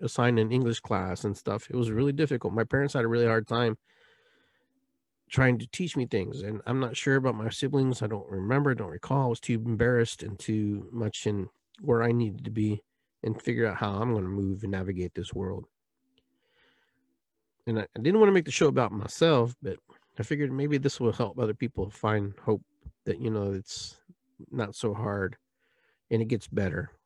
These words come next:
Because I didn't know what I wanted to be, because I didn't know how I could apply the lack of things that I didn't have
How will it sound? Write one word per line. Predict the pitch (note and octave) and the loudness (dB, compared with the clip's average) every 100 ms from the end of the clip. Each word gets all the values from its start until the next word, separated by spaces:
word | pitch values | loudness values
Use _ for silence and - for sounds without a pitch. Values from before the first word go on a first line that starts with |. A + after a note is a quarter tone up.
| _ _ _ _ - | _ _ _ _ -10
Because | D3 B2+ A2 - _ _ _ _ _ _ _ _ _ _ - | -2 0 0 -8 _ _ _ _ _ _ _ _ _ _ -2
I | C3 | 0
didn't | E3+ D3+ C3 | 2 2 4
know | C#3 C#3 A#2 G2+ - - _ _ _ _ _ _ _ _ _ _ _ _ | 4 4 2 -2 -6 -16 _ _ _ _ _ _ _ _ _ _ _ _
what | C#3 A#2 | 0 2
I | |
wanted | A#2 A#2 G2+ | 2 2 2
to | G2 | 0
be, | A#2 G#2 | 0 0
because | G2 G#2 G2 - | -2 -4 -6 -4
I | A#2 | -2
didn't | B2 G#2+ G#2+ | 0 0 0
know | G#2+ G2+ G#2+ _ _ _ _ _ _ _ _ _ _ _ _ _ _ _ _ - | 0 -2 -4 _ _ _ _ _ _ _ _ _ _ _ _ _ _ _ _ -10
how | - A2+ A#2 | -4 -4 -2
I | A#2+ | -4
could | A2 | -4
apply | G2+ G#2+ G#2 G#2 G2+ F#2+ F#2+ _ _ _ _ _ _ _ _ _ _ _ _ _ _ - | -2 0 0 -2 -2 -4 -6 _ _ _ _ _ _ _ _ _ _ _ _ _ _ -2
the | A2 | 0
lack | A2+ G#2+ - | 2 0 -2
of | G2+ | -4
things | A2+ G#2+ G2+ | -2 -2 -2
that | F#2+ | -4
I | |
didn't | G#2 G#2+ - | -4 -4 -2
have | G2 G2+ G#2+ | -2 -4 -6